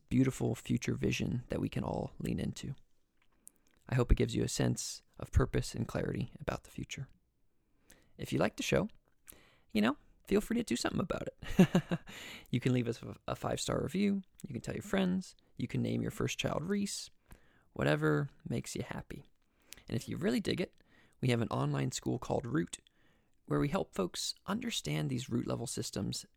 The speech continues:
to find our route forward. We have cohorts of world-class systems thinkers that run every couple of months.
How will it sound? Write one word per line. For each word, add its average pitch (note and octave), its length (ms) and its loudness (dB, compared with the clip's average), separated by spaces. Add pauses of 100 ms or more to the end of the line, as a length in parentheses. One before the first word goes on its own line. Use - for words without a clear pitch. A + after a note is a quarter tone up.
(360)
to A#2 80 -6
find A2+ 360 0
our A2 140 0
route - 380 -6 (180)
forward. - 460 -8 (960)
We A#2+ 100 4
have A2 260 2
cohorts F#3+ 480 -2
of B2 200 0
world-class - 420 -2
systems - 360 -2
thinkers F#3+ 380 -4
that - 160 0
run B2+ 280 2
every - 160 -4
couple - 240 -4
of - 100 -8
months. F#3+ 400 -4